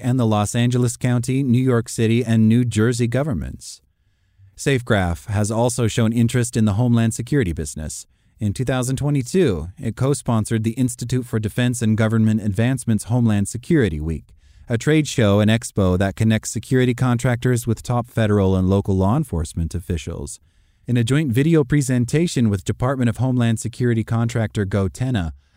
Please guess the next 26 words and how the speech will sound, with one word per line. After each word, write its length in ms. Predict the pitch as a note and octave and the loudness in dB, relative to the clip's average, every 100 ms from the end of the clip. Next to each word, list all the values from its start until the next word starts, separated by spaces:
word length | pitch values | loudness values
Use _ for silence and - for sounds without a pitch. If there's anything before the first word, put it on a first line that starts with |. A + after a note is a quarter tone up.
| - | -8
a 60 | |
SafeGraph 640 | A#2 - E3 - D#3 C3 B2 | -6 0 0 0 0 0 0
representative 720 | B2 B2 G#2 B2 C#3+ B2 A2 | -2 0 -2 0 0 0 0
advertised 800 | A2 G#2+ A2+ A2+ A#2 A2 - - | 0 0 0 0 0 0 -4 -14
strategic 600 | - B2+ B2 E3+ C#3+ B2 | -6 -4 -2 -2 -2 -2
intelligence 720 | A2+ B2+ D3+ C3 G#2+ G2+ - | -2 0 0 0 0 -2 -4
to 140 | A2 | -2
help 260 | G#2+ B2+ - | 0 0 0
Border 260 | A2+ C3+ | -2 0
Patrol 420 | C#3 B2+ B2 A2+ G#2 | -2 -2 0 -2 0
agents 480 | G#2+ G#2 A2 G#2+ | 0 2 0 0
monitor 440 | G#2+ A2+ C3 B2 A2 | 2 2 2 0 0
U 280 | G2+ G#2+ G#2+ | 2 2 2
S 120 | G#2 | 0
points 300 | - A#2 G#2+ | -2 -2 0
of 80 | F#2+ | 0
entry 420 | G2+ G#2+ C#3 D3+ | 0 0 -2 -2
and 220 | G#2 G#2 | -2 -2
areas 440 | A#2+ A2 G#2 F#2+ | 0 2 2 0
that 140 | - G2+ | -2 -4
can't 240 | A#2 A#2 | -2 0
be 100 | G#2 | 0
watched 460 | F#2 F#2 F2 - - | 2 2 0 -4 -6
in 80 | F2 | -4
other 220 | D#2+ D#2 | -2 -4
ways. 560 | E2 F2+ D2 C#2+ - | -4 -4 -6 -12 -14